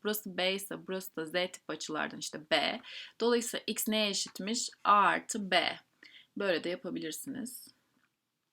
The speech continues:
Şimdi bununla ilgili bir sorumuz. Ee, ne biliyorum? Şimdi eğer burası dört x ise üç x artı B'nin de dört x olması lazım. Dolayısıyla B'nin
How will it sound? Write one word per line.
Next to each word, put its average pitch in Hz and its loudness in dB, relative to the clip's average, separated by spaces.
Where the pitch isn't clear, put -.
Şimdi 247 6
bununla 247 10
ilgili 170 2
bir 240 0
sorumuz. 208 0
Ee, 190 2
ne 277 8
biliyorum? 175 2
Şimdi - 0
eğer 269 8
burası 294 0
dört 254 2
x - -6
ise 180 2
üç - 0
x 247 -4
artı 226 4
B'nin 202 4
de 196 0
dört 165 -2
x - -12
olması 160 -8
lazım. 202 4
Dolayısıyla 180 0
B'nin 190 0